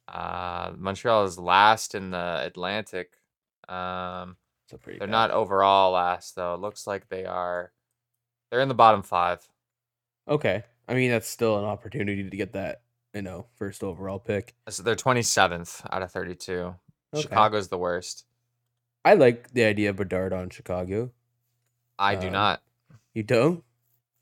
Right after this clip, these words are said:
Speaker 1: No. Ew.
Speaker 2: Okay, 'cause Vancouver? Eh.
Speaker 1: I mean, I'd rather see Bedard go to Montreal. I mean, I'd rather see Bedard go to, like, a, I, I just don't like Chicago. I mean, I, I'd rather see Bedard <laughs> go to Columbus,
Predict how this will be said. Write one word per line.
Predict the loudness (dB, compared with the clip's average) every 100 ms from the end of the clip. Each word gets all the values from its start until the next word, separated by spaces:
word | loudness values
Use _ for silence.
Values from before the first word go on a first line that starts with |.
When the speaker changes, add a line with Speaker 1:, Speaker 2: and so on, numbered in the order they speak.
| _
Speaker 1:
No. | -4 0 0 -4 _ _ _ _ _
Ew. | -2
Speaker 2:
Okay, | -2 -2 -6 -8 _
'cause | -12 -6
Vancouver? | -4 -2 -4 -2 -2 -4 _ _ _
Eh. | -16 -16 -20 _ -20 -20 _ _ _ _ -4
Speaker 1:
I | 2
mean, | 2
I'd | 8
rather | 8 8
see | 4 -2
Bedard | 2 4 4 4
go | 2
to |
Montreal. | 2 -4 -2 4 6 8 6
I | 2
mean, | 0 2
I'd | 2 4
rather | 2 2
see | -4
Bedard | -4 2 4 2 2
go | 2
to, | 2
like, | 0 0
a, | -2 -2 -4 _ _ _ _ _ _ _ _ _ _ _
I, | 2 2 4
I | 4
just | 4 2
don't | 0
like | 0 -4
Chicago. | -6 -8 -8 -4 -4 -4 -6
I | -10
mean, | -4
I, | -2 0
I'd | 0 4
rather | 2 2
see | -4
Bedard | -6 2 4 4
<laughs> | 0
go |
to | -2
Columbus, | -2 -8 -10 -8 -8 -6 -6